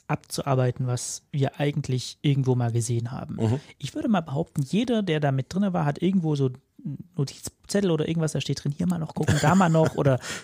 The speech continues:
Speaker 1: das mal noch oder
Speaker 2: Mhm.
Speaker 1: da mal noch ein Ausrufezeichen rangemalt. Und ich glaube, es kommt noch relativ viel.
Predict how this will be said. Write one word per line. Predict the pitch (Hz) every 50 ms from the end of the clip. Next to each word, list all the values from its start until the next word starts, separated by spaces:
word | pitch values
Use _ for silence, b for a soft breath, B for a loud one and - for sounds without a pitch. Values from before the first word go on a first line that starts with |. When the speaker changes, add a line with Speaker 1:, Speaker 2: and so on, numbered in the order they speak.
| B -
Speaker 1:
das | - 208 -
mal | 220 208 185
noch | 175 170 180 170
oder | 160 139 135 131 127
Speaker 2:
Mhm. | - 127 110 139 185 -
Speaker 1:
da | 170 156 190 202
mal | 208 190 180
noch | 180 165 -
ein | 175 165 160 - - - - -
Ausrufezeichen | - - 165 185 185 - 175 165 - - 156 156 160
rangemalt. | 151 147 156 151 147 147 143 143 147 147 143 143 B B B B B B B B B B B
Und | - 165
ich | 190 185 -
glaube, | 170 165 190 202 -
es | - -
kommt | - - 156 180 - -
noch | 160 143 - - -
relativ | 143 143 160 160 - - 131 123
viel. | - - - 170 175 175 165 180